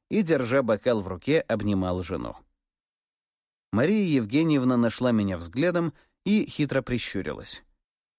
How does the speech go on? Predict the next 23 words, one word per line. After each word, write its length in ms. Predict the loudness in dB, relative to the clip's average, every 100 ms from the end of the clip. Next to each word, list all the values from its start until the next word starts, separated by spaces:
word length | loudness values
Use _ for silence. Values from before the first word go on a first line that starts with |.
| _ _
Услышать 480 | -4 0 0 -2 -2
я 120 | 2
ее 200 | 4 4
не 140 | 4 2
мог, 280 | 0 -2 -12 -20 -8
княгиня 420 | -2 0 4 2 2
только 300 | 0 -2 -4
губами 380 | -2 0 0
шевелила, 600 | 0 -2 -4 -4 -4 -6 -10 _ _ _ -2
но 120 | 0
я 180 | 2 0
отчетливо 580 | 0 -2 0 0 0 0
прочел 420 | -2 -2 -2 -2
по 80 | -2
ним 240 | -2 -4
то, 180 | 0 0
что 220 | 0 -2
бабушка 480 | 0 -2 -2 -6 -6
хотела 420 | -6 -6 -4 -4
мне 180 | -4 -8
сказать. 580 | -6 -6 -8 -12 -16 -18 _ _ _ _ _ _ _ _ _ _
«Ты 440 | 0 2 2 -2 -8
следующий». 840 | -8 -4 -4 -4 -8 -12 -14 -14